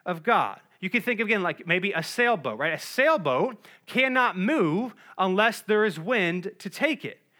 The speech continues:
right? If there's no wind, there is no movement. But at the same time, if you don't know how to sail, if there is wind or movement,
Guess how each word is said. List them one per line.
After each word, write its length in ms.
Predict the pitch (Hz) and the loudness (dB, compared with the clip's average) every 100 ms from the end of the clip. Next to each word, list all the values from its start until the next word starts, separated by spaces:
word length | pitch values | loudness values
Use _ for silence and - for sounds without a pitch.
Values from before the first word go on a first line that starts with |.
| - _ | -20 _
right? 140 | 180 190 | 0 2
If 80 | |
there's 180 | 202 180 | 0 0
no 220 | 214 233 | 2 2
wind, 640 | 202 196 330 196 165 208 226 | 2 2 2 2 2 -2 -4
there 240 | 165 202 226 | 0 2 2
is 140 | - | 0
no 460 | 190 160 156 180 - - - | 0 2 2 0 -4 -18 -10
movement. 560 | 196 247 320 180 117 - _ _ - _ | -2 2 2 0 -8 -12 _ _ -20 _
But 100 | 208 | 2
at 120 | 240 | 2
the 60 | 208 | -2
same 320 | - 311 311 | 0 2 2
time, 440 | - 320 254 190 | 2 4 6 2
if 120 | 190 226 | 0 -2
you 60 | |
don't 200 | 196 254 | 0 2
know 60 | 233 | 4
how 120 | 220 | 4
to 100 | 208 | 2
sail, 580 | - - 302 196 170 220 | 2 2 4 4 2 0
if 140 | 202 | 0
there 120 | 208 | 0
is 320 | 214 302 330 208 | 2 2 2 0
wind 200 | 208 196 | 0 2
or 60 | |
movement, 480 | 175 151 151 247 | 0 -2 2 2